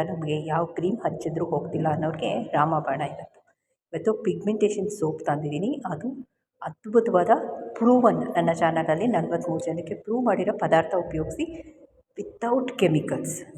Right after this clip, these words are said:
zero chemicals. Welcome to ಹೇಮಾ ನಾಗರಾಜ್ ವ್ಲಾಗ್ಸ್. ನಾನು ಹೇಮಾ. ಬನ್ನಿ ಇವತ್ತಿನ ವಿಡಿಯೋಗೆ ಹೋಗೋಣ. ಯಾವ ರೀತಿ ಮಾಡಿದೆ ಅಂತ step by step ನೋಡಿ. ಕೇವಲ ನಾನು ಖರ್ಚು ಮಾಡಿರೋದು ಐವತ್ತು ರೂಪಾಯಿ.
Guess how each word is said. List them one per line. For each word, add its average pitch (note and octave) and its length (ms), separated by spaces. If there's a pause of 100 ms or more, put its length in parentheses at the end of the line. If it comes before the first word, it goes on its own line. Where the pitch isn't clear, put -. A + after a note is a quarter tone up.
zero E3 200
chemicals. - 680
Welcome D#3 280
to D#3 60
ಹೇಮಾ D3+ 240
ನಾಗರಾಜ್ D#3 360
ವ್ಲಾಗ್ಸ್. - 320
ನಾನು D3+ 120
ಹೇಮಾ. C3+ 260
ಬನ್ನಿ G#3 280
ಇವತ್ತಿನ F3+ 320
ವಿಡಿಯೋಗೆ E3+ 280
ಹೋಗೋಣ. F3+ 220 (540)
ಯಾವ F3 220
ರೀತಿ F3+ 320
ಮಾಡಿದೆ G#3 340
ಅಂತ F#3 180
step - 300
by - 420
step D#3 240
ನೋಡಿ. E3 160
ಕೇವಲ F#3 540
ನಾನು E3+ 180
ಖರ್ಚು - 280
ಮಾಡಿರೋದು E3 460 (100)
ಐವತ್ತು D#3 300
ರೂಪಾಯಿ. - 460